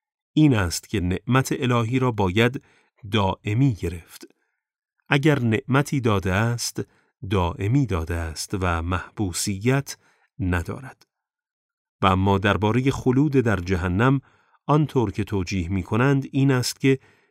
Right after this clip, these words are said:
نمی‌شود با مخلدین در جهنم نعمت قصری بوده باشد. وجودی را که حق تعالی ایجاد می‌فرماید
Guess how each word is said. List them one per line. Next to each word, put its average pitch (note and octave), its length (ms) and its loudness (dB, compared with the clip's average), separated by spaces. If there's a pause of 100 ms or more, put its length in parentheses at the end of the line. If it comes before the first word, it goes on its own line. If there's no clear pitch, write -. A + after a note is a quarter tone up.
(200)
نمی‌شود A2 760 2
با F#2 260 0
مخلدین G2+ 840 0
در A#2+ 200 -2
جهنم A#2 580 2 (480)
نعمت A#2+ 760 -2 (100)
قصری A2 580 -2
بوده E2 320 -6
باشد. - 400 -8 (760)
وجودی B2+ 440 2
را A2 160 2
که - 180 -8
حق G2 220 -6
تعالی G#2 380 -2
ایجاد G2+ 640 -2
می‌فرماید G#2+ 800 0